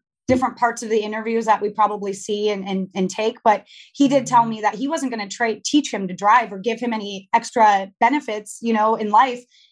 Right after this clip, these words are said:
Speaker 1: if he wasn't going to be advocating for himself too. So the grandfather did push back a little bit, but I said, "Why aren't you talking to him? Why aren't you on these hour-long car drives you guys are taking?" Because he started working for his grandpa.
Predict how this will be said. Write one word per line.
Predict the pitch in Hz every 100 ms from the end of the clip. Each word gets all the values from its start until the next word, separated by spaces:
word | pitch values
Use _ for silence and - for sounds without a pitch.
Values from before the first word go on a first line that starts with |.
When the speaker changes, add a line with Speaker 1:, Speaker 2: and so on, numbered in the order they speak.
| -
Speaker 1:
if | 240
he | 285
wasn't | 285 277 247
going | 233
to | 220
be | 220
advocating | 202 202 214 208 196 190
for | 196
himself | 180 170 208 180 -
too. | - 208 180
So | - 226 226 - _ _
the | 240
grandfather | 311 349 285 254
did | 240 233
push | 254 254
back | 226 233
a | 240
little | 311 262
bit, | 214
but |
I | 247
said, | 254 247
"Why | 254 330
aren't | 311
you | 262
talking | 240 233 285 285 214
to |
him? | 190 175
Why | 196 208 269
aren't | 269
you | 262 254 - _ _
on | 233
these | 254 254
hour-long | - 247 262 254 240
car | - 233
drives | 247 226 196
you | 196
guys | 196 190
are | 190
taking?" | 202 196 214
Because | 220 208
he | 208
started | 214 214 190
working | 220 247 220
for | 208 196
his | -
grandpa. | 196 185 196 190